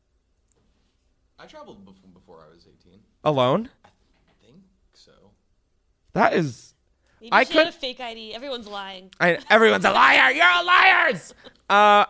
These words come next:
Speaker 2: I am almost twenty-eight, and I literally am afraid to travel by myself still. <laughs>
Speaker 3: Aw.
Speaker 2: I'm like, "Mm, is someone gonna be with me at the airport?"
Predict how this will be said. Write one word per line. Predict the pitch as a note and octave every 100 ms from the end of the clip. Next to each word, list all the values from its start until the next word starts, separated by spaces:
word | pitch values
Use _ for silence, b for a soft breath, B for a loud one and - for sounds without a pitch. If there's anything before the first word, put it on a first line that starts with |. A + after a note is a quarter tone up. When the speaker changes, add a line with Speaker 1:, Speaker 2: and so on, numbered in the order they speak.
| -
Speaker 2:
I | F#3 G#3+ A#3+ B3+ C4 B3+ A#3+ A3
am | G3+ G3 F#3+ D#3+ _ _ -
almost | F3 F3 E3+
twenty-eight, | E3+ C#3+ B2+ -
and |
I | B2
literally | B2 C3 B2+ B2+ B2 A#2+ A2+
am | A2
afraid | A2 - A2 G2+ G2+
to | G#2
travel | G2+ F#2+
by | F2
myself | F#2+ F#2+ G2
still. | F#2+ - E3+
<laughs> |
Speaker 3:
Aw. | - B3 B3+ C4 -
Speaker 2:
I'm | C4+
like, | C#4
"Mm, | G#4+ A#4+ A4+ A4 G4+ G#4+
is | A4
someone | A#4 A#4+ A4
gonna | A#4
be | A#4 A4+
with | G#4 -
me | A4
at | -
the | -
airport?" | G4+ G4+ - G#4 G#4+